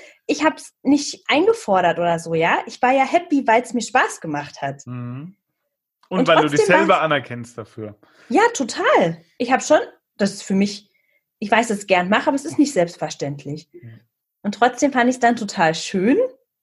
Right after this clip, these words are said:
Speaker 1: dass diese Anerkennung nochmal kam. Also dieses Dankeschön, ja?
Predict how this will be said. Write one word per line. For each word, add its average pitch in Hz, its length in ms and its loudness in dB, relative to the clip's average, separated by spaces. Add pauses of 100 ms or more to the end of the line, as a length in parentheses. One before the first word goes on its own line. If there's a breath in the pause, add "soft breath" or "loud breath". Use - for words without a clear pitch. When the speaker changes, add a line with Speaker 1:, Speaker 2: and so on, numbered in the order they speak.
(600)
Speaker 1:
dass 269 200 2
diese 208 340 0
Anerkennung 269 640 0
nochmal 214 380 -2
kam. 466 240 -2
Also 180 200 -2
dieses 196 380 -6
Dankeschön, 269 680 -2
ja? 180 200 -2